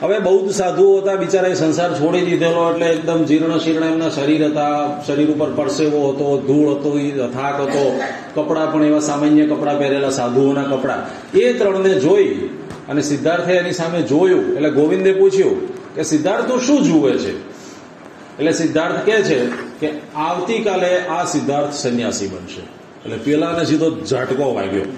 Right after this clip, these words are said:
કે, "આપણે રમીએ છીએ, આપણે વાતો કરીએ છીએ, આપણે ફરીએ છીએ, તો આવતીકાલે એમ કે સંન્યાસી બનશે?" સીધું ડિક્લેરેશન.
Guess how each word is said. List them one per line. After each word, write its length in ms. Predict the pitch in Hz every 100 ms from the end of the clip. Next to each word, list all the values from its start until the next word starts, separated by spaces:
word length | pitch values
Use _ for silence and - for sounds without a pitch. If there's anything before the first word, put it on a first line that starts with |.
| - - - - - - - - - -
કે, 60 |
"આપણે 380 | 220 202 - 202
રમીએ 560 | 233 180 156 185 226 -
છીએ, 340 | 214 214 214
આપણે 260 | 190 151 151
વાતો 340 | 156 165 208
કરીએ 320 | 202 196 202
છીએ, 240 | 190 196 196
આપણે 260 | 175 196
ફરીએ 400 | 190 147 160 196
છીએ, 120 | 190 196
તો 100 | 220
આવતીકાલે 560 | 196 190 233 233 226
એમ 160 | 226 220
કે 80 | 214
સંન્યાસી 440 | 208 233 240 240
બનશે?" 300 | 233 190 226
સીધું 380 | 220 170 160 190
ડિક્લેરેશન. 580 | 190 214 226 190 220